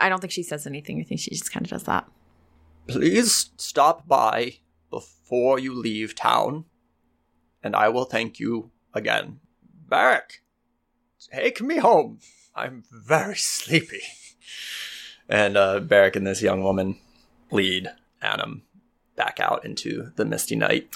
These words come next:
Speaker 1: What
Speaker 2: And
Speaker 1: time would you say it is?
Speaker 2: Uh, I think it's, like, it's probably midnight.
Speaker 1: Okay, all right. All right, so Adam's going home.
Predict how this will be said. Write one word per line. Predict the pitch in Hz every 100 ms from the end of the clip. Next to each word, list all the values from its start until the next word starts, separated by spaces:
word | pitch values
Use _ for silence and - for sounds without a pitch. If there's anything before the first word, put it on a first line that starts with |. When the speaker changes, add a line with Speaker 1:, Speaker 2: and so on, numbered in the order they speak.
| -
Speaker 1:
What | 277
Speaker 2:
And | -
Speaker 1:
time | 247 240
would | 220
you | 165
say | 160 143
it | -
is? | - - - - - - -
Speaker 2:
Uh, | 139 143 -
I | 147
think | 202 262
it's, | 269
like, | 311 294 -
it's | 170 - 214
probably | - 277 175
midnight. | 123 107 104 110 - -
Speaker 1:
Okay, | 392 220 - 214
all |
right. | - - _ _ _ _ _ _
All | 202
right, | 151
so | - 226 226 - - -
Adam's | 220 247 247 240 226 -
going | - 220 208
home. | 208 262 262 269